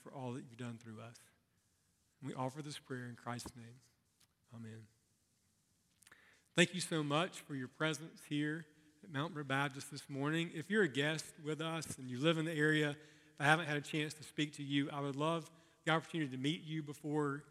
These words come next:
you leave, and just let you know that, um, some of the ways that you can be a part of what God's doing here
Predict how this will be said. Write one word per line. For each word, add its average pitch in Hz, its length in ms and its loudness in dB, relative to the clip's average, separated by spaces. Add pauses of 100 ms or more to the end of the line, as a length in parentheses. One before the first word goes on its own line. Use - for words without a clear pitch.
(240)
you 135 100 -2
leave, 151 380 2 (680)
and 135 100 -6
just 143 180 -4
let 240 120 2
you 143 140 0
know 143 220 4
that, 135 260 -2 (180)
um, 147 160 -12 (360)
some 156 120 2
of 143 60 0
the 135 60 0
ways 135 300 4
that 160 100 -8
you 139 100 -12
can 143 100 -8
be 135 100 2
a 123 40 -2
part 135 280 -2
of 123 60 -4
what 147 120 -10
God's 123 260 -2
doing 127 240 -6
here 127 300 -6